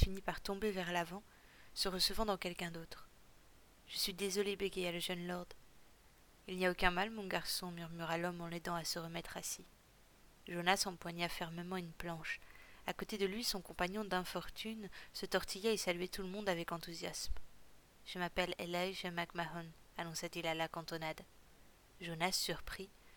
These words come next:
comprit que le garçon qui s'était fait prendre avec lui n'était pas le meneur de chevaux, l'ami de Milo. Mais ils se ressemblaient, ils avaient les mêmes yeux et le même nom.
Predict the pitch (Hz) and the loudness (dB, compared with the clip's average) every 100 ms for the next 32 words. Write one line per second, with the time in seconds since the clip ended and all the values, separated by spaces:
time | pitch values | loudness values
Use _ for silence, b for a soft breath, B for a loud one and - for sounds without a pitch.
0 | B B - 175 202 190 170 175 170 214 | B B -4 -2 2 4 8 10 8 2
1 | - - 165 165 170 - 196 190 170 160 | -4 -4 -2 -2 -2 -2 0 6 6 6
2 | 160 - 190 196 B B B 180 - 175 | 0 -6 -8 -10 B B B -4 -2 6
3 | 190 180 170 165 170 160 170 - 175 160 | 6 6 0 2 2 2 0 0 4 4
4 | 165 - - - 170 170 175 165 165 160 | 4 0 -4 -6 -4 -4 -6 0 2 2
5 | 165 - - - - - - 175 - 170 | -4 -8 -18 -20 -20 -20 -12 -6 -4 -2
6 | - 165 160 - 160 156 175 185 B B | 0 0 2 0 0 -4 -4 -6 B B
7 | B - 170 180 160 - 160 185 180 156 | B -12 -2 0 0 -2 -2 -2 0 -2
8 | 185 185 160 160 175 165 156 | 2 2 2 -2 -4 -4 -8